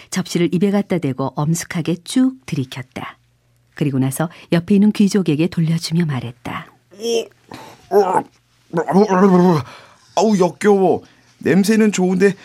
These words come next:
Speaker 2: 맛은 영 밍밍하구나. 다음부터는 이런 스프를 가져오지 말거라.
Speaker 1: 톰, 즉 가짜 왕자의 정신이 혼란스러워서 생긴 이런 행동은 주변 하인들에게 또다시 슬픔을 안겨줄 뿐이었다.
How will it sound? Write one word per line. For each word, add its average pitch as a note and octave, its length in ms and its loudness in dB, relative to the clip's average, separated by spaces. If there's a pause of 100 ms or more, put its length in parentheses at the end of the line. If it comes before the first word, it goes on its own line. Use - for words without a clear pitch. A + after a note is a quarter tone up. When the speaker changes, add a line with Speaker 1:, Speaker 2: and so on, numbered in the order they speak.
(200)
Speaker 2:
맛은 B2+ 440 -2
영 F#3 440 0
밍밍하구나. F#3 1080 0 (480)
다음부터는 D3 760 -2 (220)
이런 C#3+ 260 0
스프를 F3 480 -4
가져오지 B2+ 500 -4
말거라. A#2 540 -2 (720)
Speaker 1:
톰, C3+ 480 -6 (340)
즉 F#3 240 -2 (260)
가짜 G3 320 -2
왕자의 G3 380 0
정신이 F3+ 380 -2
혼란스러워서 A3+ 680 0
생긴 F3 400 -2
이런 D3+ 240 -2
행동은 C#3 600 -2 (240)
주변 F#3 320 0
하인들에게 D3 640 -2 (220)
또다시 C#3 320 -4
슬픔을 G3+ 540 -2
안겨줄 D3 440 -4
뿐이었다. - 640 -10